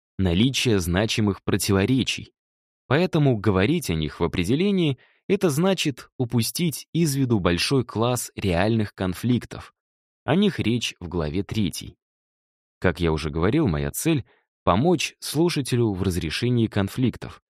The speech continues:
Отсюда задача — дать такое определение конфликта, которое позволит установить, является ли его конкретная ситуация конфликтом или нет. Столкновение, о котором говорится в латинском «conflictus»,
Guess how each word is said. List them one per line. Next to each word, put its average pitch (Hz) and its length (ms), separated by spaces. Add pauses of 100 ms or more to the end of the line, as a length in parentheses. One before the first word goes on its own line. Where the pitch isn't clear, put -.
(260)
Отсюда 185 420
задача — 104 640
дать 117 380
такое 196 460
определение 156 680
конфликта, 160 680 (320)
которое 220 380
позволит 160 540
установить, 127 680 (240)
является 160 720
ли 95 80
его 92 320
конкретная 107 720
ситуация 98 720
конфликтом 87 880 (140)
или 85 180
нет. 95 480 (560)
Столкновение, 139 840
о - 40
котором 117 400
говорится 98 520
в 87 60
латинском 95 680
«conflictus», 90 720